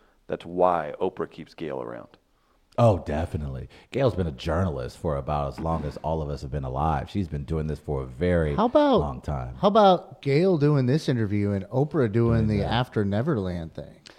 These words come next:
Speaker 3: So, like,
Speaker 1: Uh,
Speaker 3: the two big things that
Speaker 1: and then
Speaker 3: really
Speaker 1: the, net-, the big,
Speaker 3: had
Speaker 1: the other biggest Netflix documentary right now is Abducted in Plain Sight. Like,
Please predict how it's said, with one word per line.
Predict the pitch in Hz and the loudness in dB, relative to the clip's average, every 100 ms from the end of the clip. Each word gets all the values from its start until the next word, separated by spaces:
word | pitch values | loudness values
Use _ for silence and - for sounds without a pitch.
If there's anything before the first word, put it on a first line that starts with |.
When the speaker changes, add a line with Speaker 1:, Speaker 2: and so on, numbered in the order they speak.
| _ - _ - | _ -20 _ -2
Speaker 3:
So, | 139 | 8
like, | 147 | 8
Speaker 1:
Uh, | 151 | 8
Speaker 3:
the | 135 | 2
two | 202 214 | 4 8
big | 190 175 | 8 8
things | - 170 165 165 143 | 6 6 6 4 6
that | 143 135 131 | 8 8 8
Speaker 1:
and | 135 127 | 4 6
then | |
Speaker 3:
really | 185 220 | 8 10
Speaker 1:
the, | 139 | 10
net-, | 151 | 10
the | 143 139 143 | 10 10 10
big, | 135 | 8
Speaker 3:
had | 131 | 8
Speaker 1:
the | 131 | 8
other | 131 | 8
biggest | 113 120 123 - 107 | 6 2 2 -2 -2
Netflix | 107 107 127 113 - | 0 2 0 -2 2
documentary | 101 104 104 101 | 2 2 -2 0
right | 98 98 | 0 0
now | 98 98 95 | -2 -2 -2
is | 87 87 | -4 -8
Abducted | 78 95 85 104 90 | -6 -4 -4 -4 -6
in | 85 | -8
Plain | 98 90 | -6 -8
Sight. | - 95 101 | -2 0 2
Like, | 90 | 0